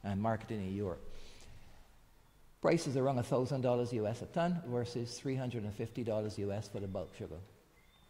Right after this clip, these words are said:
But as I speak to you,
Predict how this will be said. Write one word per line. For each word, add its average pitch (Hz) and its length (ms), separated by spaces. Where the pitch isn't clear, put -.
But 147 140
as 156 160
I 175 80
speak - 380
to 147 60
you, 123 200